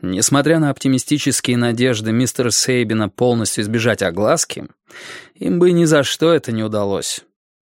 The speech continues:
В Рино во всех газетах имеются весьма пронырливые и ловкие корреспонденты, которые набили руку на бракоразводных процессах. Общеизвестно, что многие кинозвёзды тайком уезжают в Рино под собственными фамилиями, не открывая голливудских имён.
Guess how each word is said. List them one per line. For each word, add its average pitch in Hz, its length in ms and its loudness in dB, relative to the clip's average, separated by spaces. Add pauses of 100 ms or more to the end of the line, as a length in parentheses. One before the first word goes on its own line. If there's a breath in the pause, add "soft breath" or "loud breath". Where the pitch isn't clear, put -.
(100)
В 87 140 -6
Рино 165 320 2
во 151 160 4
всех 151 240 0
газетах 131 540 0
имеются 131 440 0
весьма 123 420 -2
пронырливые 143 880 0
и - 200 -2
ловкие 135 460 0
корреспонденты, 120 1040 -4
которые 151 540 2
набили 123 380 2
руку 131 320 2
на 135 120 2
бракоразводных 117 720 0
процессах. - 800 -4 (340)
Общеизвестно, 185 760 0
что 123 300 -2
многие 139 400 2
кинозвёзды 131 800 0 (220)
тайком 180 380 0
уезжают 151 460 2
в 120 100 -2
Рино 160 300 2
под 131 220 -2
собственными 156 560 0
фамилиями, 107 720 0 (200)
не 131 120 2
открывая 123 560 0
голливудских 120 640 -2
имён. 127 260 -2